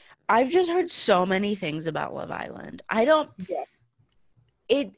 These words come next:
Speaker 1: there's so many episodes, which kinda just, like, is the
Speaker 2: That's why I
Speaker 1: reason
Speaker 2: don't
Speaker 1: I don't
Speaker 2: wanna
Speaker 1: wanna
Speaker 2: watch
Speaker 1: watch.
Speaker 2: it.
Speaker 1: I don't have that much time.
Speaker 2: That's what I'm saying. They were saying at one point there was a new episode coming out every day. I'm
Speaker 1: Yes.
Speaker 2: like, "How do you have that much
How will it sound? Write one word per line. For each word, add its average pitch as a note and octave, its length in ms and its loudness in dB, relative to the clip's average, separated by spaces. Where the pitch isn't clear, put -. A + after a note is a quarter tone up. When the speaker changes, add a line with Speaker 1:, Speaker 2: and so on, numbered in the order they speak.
Speaker 1:
there's A#3 240 0
so G#3+ 300 0
many B3 260 -4
episodes, C4+ 880 -6
which - 240 -12
kinda F#3+ 360 -2
just, D4 220 -6
like, G3 480 -2
is G3+ 160 -6
the F#3+ 80 0
Speaker 2:
That's C#4+ 200 2
why D#4+ 100 4
I D4+ 40 6
Speaker 1:
reason D4+ 120 6
Speaker 2:
don't C4+ 80 6
Speaker 1:
I B3+ 40 6
don't A3 100 4
Speaker 2:
wanna D#3+ 140 0
Speaker 1:
wanna A3 200 -2
Speaker 2:
watch D#2+ 180 -12
Speaker 1:
watch. F#3+ 80 -16
Speaker 2:
it. E3 220 -14
Speaker 1:
I A3 40 -10
don't C#4+ 160 -6
have B3 180 0
that B3 100 -2
much A#3 200 -4
time. G#3 400 -10
Speaker 2:
That's C4 180 -6
what C4 100 2
I'm A#3+ 160 4
saying. B3+ 440 0
They C#4+ 100 6
were E4 160 6
saying D4 280 2
at C#4 160 4
one A3+ 200 2
point C#4+ 180 -2
there C4+ 80 6
was B3 140 2
a A#3+ 60 2
new A#3 200 0
episode A#3 380 2
coming A#3+ 260 -2
out A3 180 4
every G#3+ 380 4
day. F#3 600 4
I'm F4 100 2
Speaker 1:
Yes. D4+ 400 4
Speaker 2:
like, F#4+ 80 -2
"How G#4 60 -2
do G4 60 0
you G4 200 6
have F4+ 140 6
that E4+ 100 2
much D#4 240 -4